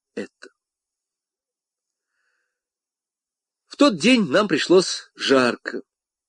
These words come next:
Желающих прокатиться было хоть отбавляй, и мы должны были неплохо подзаработать. И в то же время внутри меня голос начал повторять: "Улетай, улетай, улетай подальше отсюда".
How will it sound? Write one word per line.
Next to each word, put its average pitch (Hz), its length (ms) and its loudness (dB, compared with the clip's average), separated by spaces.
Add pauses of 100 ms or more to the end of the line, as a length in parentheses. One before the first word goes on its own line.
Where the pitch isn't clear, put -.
(200)
Желающих 226 600 2
прокатиться 117 480 0
было 113 140 6
хоть 113 160 -2
отбавляй, 135 540 4
и 127 180 -2
мы 135 120 4
должны 151 340 2
были 208 160 0
неплохо 202 440 0
подзаработать. 117 960 2 (680)
И - 100 -6
в - 80 -20
то 202 140 4
же 127 120 6
время 104 280 4
внутри 135 340 0
меня 123 280 0
голос 110 440 4
начал 113 380 0
повторять: 120 680 2 (420)
"Улетай, 131 600 0 (640)
улетай, 202 580 0 (240)
улетай 156 480 0
подальше 156 560 0
отсюда". 151 480 -2